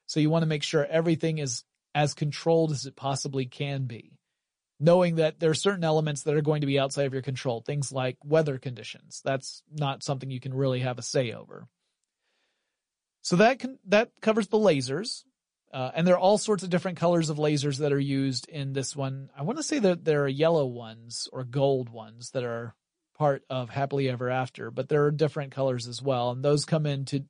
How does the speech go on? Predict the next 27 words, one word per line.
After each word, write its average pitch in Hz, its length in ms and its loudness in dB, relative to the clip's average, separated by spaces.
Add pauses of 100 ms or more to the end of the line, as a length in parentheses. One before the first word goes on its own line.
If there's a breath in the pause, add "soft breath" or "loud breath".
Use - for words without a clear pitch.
(300)
various 156 460 2
points 147 460 -4
of 147 240 0
the 139 260 0 (100)
quote-unquote 143 520 -2
story 135 720 -2 (140)
of 120 260 -10
the 123 80 -6
show. 113 500 -4 (400)
There's 156 220 2
kind 196 180 2
of 156 60 2
a 151 40 6
loose 147 640 2
story. 117 480 -4
It's - 160 -14
more 208 180 0
like, 151 280 2
uh, 123 240 -2 (360)
little 165 260 6
vignettes 139 840 -4 (140)
that 143 120 0
happen 127 380 -6
throughout 127 420 -4
the, 117 280 -8 (360)
the 120 320 -8 (1080)
experience 135 920 -2